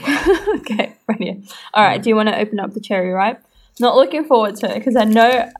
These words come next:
Speaker 2: well, I know
Speaker 1: Mm.
Speaker 2: I don't like it, but I guess as you grow older,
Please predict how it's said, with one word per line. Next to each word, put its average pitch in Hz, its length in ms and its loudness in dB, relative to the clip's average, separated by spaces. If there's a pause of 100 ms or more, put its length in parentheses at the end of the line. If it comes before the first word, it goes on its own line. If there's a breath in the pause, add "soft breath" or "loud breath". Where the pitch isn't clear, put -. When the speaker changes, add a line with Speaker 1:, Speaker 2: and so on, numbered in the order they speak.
(140)
Speaker 2:
well, 262 320 2
I 359 140 2
know 302 180 2
Speaker 1:
Mm. 302 200 4
Speaker 2:
I 269 120 4
don't 240 240 2
like 226 240 2
it, 202 180 -6
but - 120 -2
I 233 100 2
guess 247 260 2
as 254 200 0
you 247 100 -4
grow 226 220 2
older, 202 460 0